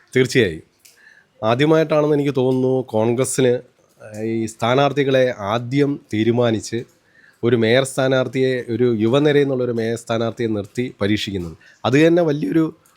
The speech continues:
ആ, വിജയത്തിൻ്റെ കാരണമാണ്. കാര്യം, ആ, എല്ലാ സ്ഥാനാർത്ഥികളും നേരത്തെ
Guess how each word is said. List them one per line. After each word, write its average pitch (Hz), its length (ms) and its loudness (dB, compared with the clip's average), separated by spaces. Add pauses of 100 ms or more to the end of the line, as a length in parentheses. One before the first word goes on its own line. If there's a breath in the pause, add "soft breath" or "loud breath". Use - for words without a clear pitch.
ആ, 131 80 -2 (520)
വിജയത്തിൻ്റെ 151 600 2
കാരണമാണ്. 127 480 -2 (480)
കാര്യം, 120 300 0 (220)
ആ, 107 40 -2 (720)
എല്ലാ 127 220 2 (100)
സ്ഥാനാർത്ഥികളും 131 680 0 (180)
നേരത്തെ 123 360 0